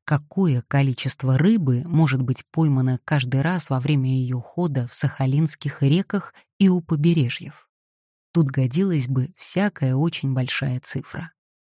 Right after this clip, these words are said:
Во всяком случае, без преувеличения можно сказать, что при широкой и правильной организации рыбных ловель и при тех рынках, какие давно уже существуют в Японии и Китае,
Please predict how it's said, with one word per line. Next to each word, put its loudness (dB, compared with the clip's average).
Во 2
всяком 0
случае, -4
без 2
преувеличения -2
можно -2
сказать, -4
что 0
при 2
широкой 0
и -4
правильной 0
организации -2
рыбных -2
ловель 0
и 2
при 0
тех -4
рынках, 0
какие -2
давно 0
уже -6
существуют -4
в -2
Японии 0
и -4
Китае, -2